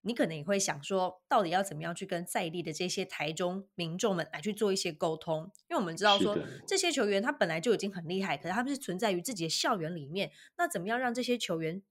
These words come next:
Speaker 1: 走出这些校园之后呢，还是会被大家接受的？我觉得这是一个在经营属地主义的球队非常，非常难的一件事情。
Speaker 2: 是，没错，没错。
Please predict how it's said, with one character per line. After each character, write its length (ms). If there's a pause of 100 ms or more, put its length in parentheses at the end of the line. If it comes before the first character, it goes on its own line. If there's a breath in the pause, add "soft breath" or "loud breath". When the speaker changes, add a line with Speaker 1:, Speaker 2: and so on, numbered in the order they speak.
Speaker 1:
走 260
出 180
这 80
些 160
校 280
园 120
之 220
后 280
呢， 140
还 200
是 120
会 120
被 120
大 120
家 100
接 220
受 240
的？ 160 (260 loud breath)
我 80
觉 80
得 80
这 100
是 200
一 80
个 120
在 140
经 260
营 240
属 280
地 160
主 240
义 100
的 180
球 240
队 160
非 280
常， 120
非 120
常 160
难 120
的 60
一 100
件 160
事 200
情。 260 (540)
Speaker 2:
是， 420 (100)
没 200
错， 140
没 200
错。 180